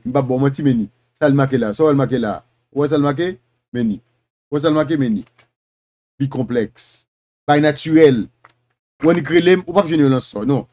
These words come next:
Sa ou pa jwenn nan sa, ou pa jwenn nan famasy, ou pa jwenn nan okenn kote. Se ou krele m, bi m ap la konpayi dirèkteman, m ap mete ou konekte ak konpayi, en.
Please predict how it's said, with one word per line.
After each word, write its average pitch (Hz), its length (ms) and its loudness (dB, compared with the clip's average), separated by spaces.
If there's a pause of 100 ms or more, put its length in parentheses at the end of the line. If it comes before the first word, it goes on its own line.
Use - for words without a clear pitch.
Sa - 160 -2
ou 165 80 0
pa 175 80 0
jwenn 151 140 0
nan - 20 -4
sa, 160 140 -6
ou - 20 -4
pa 151 80 -4
jwenn 139 140 0
nan 131 80 -4
famasy, 135 320 -6
ou - 20 -2
pa 147 80 -2
jwenn 135 80 -2
nan 131 80 -2
okenn 127 220 -8
kote. 104 160 -8 (180)
Se - 160 -6
ou 151 80 2
krele 147 320 0
m, 147 60 2
bi 139 100 2
m 139 80 4
ap 135 160 -2
la 139 80 0
konpayi 139 400 -4
dirèkteman, 156 720 -6
m - 240 -2
ap 147 80 -2
mete 143 240 0
ou 117 80 -4
konekte 147 400 0
ak 123 140 -8
konpayi, 113 420 -4
en. - 60 -20